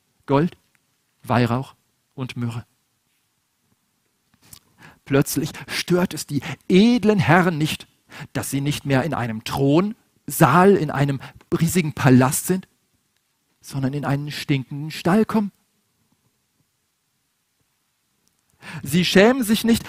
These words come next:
vor den Augen dieses bettelarmen Pärchens sich in den Dreck zu knien und das Baby anzubeten. Da muss was passiert sein in diesen Männern, oder?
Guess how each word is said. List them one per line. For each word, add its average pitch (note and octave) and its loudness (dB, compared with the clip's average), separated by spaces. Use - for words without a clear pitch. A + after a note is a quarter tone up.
vor A3+ 4
den A3 6
Augen C4+ 6
dieses B3 2
bettelarmen B3+ 4
Pärchens C#4 4
sich B3+ 0
in B3+ 0
den B3+ 2
Dreck C4+ 4
zu C#4+ -2
knien C#4 6
und C#4+ -2
das C4 0
Baby C#4+ 4
anzubeten. F#3 2
Da - -2
muss C#3 -4
was C3+ -6
passiert C3 -4
sein A#2 -2
in A2+ -6
diesen A#2+ -8
Männern, A#2 -4
oder? C3 -10